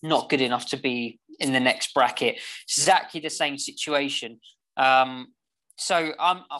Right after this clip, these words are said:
I think Villa have got to be very, very careful, and they've always done this, Villa, that always, and it's just the, the, the recruitment. When you look at Leicester and Wolves and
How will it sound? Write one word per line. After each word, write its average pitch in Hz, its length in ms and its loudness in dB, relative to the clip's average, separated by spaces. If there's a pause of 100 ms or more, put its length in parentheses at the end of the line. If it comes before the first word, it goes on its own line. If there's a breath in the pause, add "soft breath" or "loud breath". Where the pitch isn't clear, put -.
(880 loud breath)
I 143 60 -8
think 247 260 -8
Villa 240 240 -2
have 165 120 -2
got - 100 -4
to 143 60 -10
be 147 120 -12
very, 160 320 0
very 151 300 -2
careful, 139 560 -2
and 135 120 -6
they've 156 280 -4
always 214 580 -2
done 180 320 2
this, 113 340 -10 (120)
Villa, 156 360 -2
that - 140 -6
always, 151 680 2
and 147 140 -2
it's - 220 -6
just - 480 -2 (260)
the, 151 260 -8
the, 151 180 -2 (720)
the 156 100 0
recruitment. 220 880 2 (640 loud breath)
When 202 160 2
you 214 100 4
look 214 180 2
at - 100 -4
Leicester 170 520 0
and 143 160 -8
Wolves 180 640 -4
and 135 240 -6